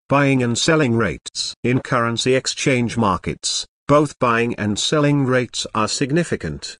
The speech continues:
They reflect the cost of acquiring foreign currency and the return on selling it.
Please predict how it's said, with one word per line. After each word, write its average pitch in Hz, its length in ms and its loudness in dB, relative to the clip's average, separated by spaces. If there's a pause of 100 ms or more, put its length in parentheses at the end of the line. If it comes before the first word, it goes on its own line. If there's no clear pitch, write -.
They 123 220 4
reflect 123 560 0
the - 60 2
cost - 340 0
of 143 80 4
acquiring 180 480 4
foreign 117 480 0
currency 180 680 2
and 120 140 0
the 120 120 0
return 117 440 0
on 113 140 0
selling 107 400 0
it. - 260 -4